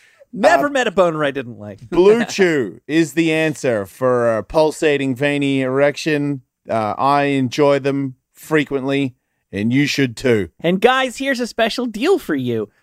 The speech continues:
Speaker 1: Try Blue Chew free when you use our promo code Ellis at checkout. Just pay five dollars shipping. That's blue chew dot com,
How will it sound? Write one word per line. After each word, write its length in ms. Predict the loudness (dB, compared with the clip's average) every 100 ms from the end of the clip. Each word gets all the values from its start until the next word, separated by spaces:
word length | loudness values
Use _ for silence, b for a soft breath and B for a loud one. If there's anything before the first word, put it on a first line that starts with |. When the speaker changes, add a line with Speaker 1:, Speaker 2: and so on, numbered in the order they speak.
| -2
Speaker 1:
Try 200 | 0 2
Blue 220 | 0 -2
Chew 260 | -2 -4
free 420 | -6 -6 -4 -4 -6 _
when 200 | -4 -2
you 120 | -2
use 240 | 0 -2
our 260 | -2 -2 -2
promo 440 | -2 -4 -2 -2
code 300 | -2 -2 -2 -6 _ _ -2
Ellis 500 | 0 0 -2 -6 -20 _
at 180 | -8 -8
checkout. 500 | -6 -6 -2 -4 -4 _
Just 180 | -8 -6
pay 220 | -2 -2 -4 _
five 420 | 0 2 2 2
dollars 320 | 0 -2 -4
shipping. 360 | -4 -6 -6 -6
That's 280 | -6 -6 -12 _ -2
blue 420 | 2 4 2 0 _
chew 360 | -8 -2 0 -2 _
dot 260 | -6 -6 -6
com, 300 | -6 -6 -8